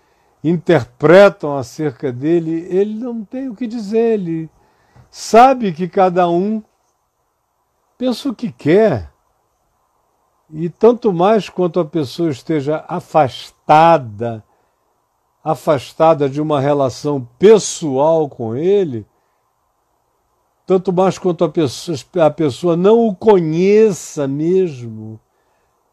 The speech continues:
com intimidade, proximidade, com relacionalidade,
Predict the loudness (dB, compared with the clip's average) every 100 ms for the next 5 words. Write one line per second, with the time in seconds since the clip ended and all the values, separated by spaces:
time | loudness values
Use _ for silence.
0 | _ _ _ _ -6 -4 -4 -2 -2 4
1 | 4 4 2 -6 -8 -8 -8 -6 -4 0
2 | 0 0 -4 -6 -4 -4 -4 -6 -8 -6
3 | -6 -6 -4 -2 -2